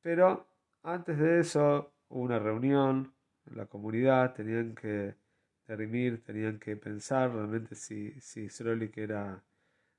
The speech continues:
acorde o no acorde para semejante emprendimiento, ser el Hazen, el representante de todos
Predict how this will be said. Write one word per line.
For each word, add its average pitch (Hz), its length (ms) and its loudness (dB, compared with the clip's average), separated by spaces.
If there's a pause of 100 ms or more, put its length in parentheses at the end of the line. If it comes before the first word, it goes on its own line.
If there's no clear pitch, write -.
acorde 123 480 0
o 110 40 0
no 110 120 -2
acorde 120 460 0
para 101 500 -8
semejante 113 600 -8
emprendimiento, 113 840 -2
ser 110 140 -6
el 101 140 -4
Hazen, 127 280 0
el 104 80 -4
representante 107 800 -8
de 104 100 -6
todos 120 600 -4